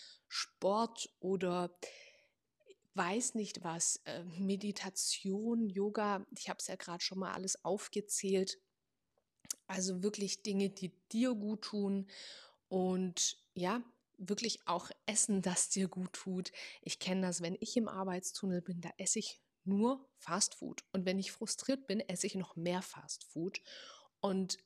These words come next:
das ist okay, wenn man das zwischendurch mal macht,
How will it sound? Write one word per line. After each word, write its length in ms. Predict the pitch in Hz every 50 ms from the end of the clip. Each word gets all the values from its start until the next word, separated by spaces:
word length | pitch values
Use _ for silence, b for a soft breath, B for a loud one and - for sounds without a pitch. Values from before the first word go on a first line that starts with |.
| _ _ _ _ _ _ _ _ _
das 220 | - 185 - - 214
ist 140 | - -
okay, 500 | - - - - - 190 202 233 262 254
wenn 120 | 190 180 180
man 140 | 180 170 165
das 220 | 175 - - -
zwischendurch 680 | - - 190 190 - - 208 185 170 170 185 202 - -
mal 120 | 151 143
macht, 480 | 147 143 156 202 220 - - - -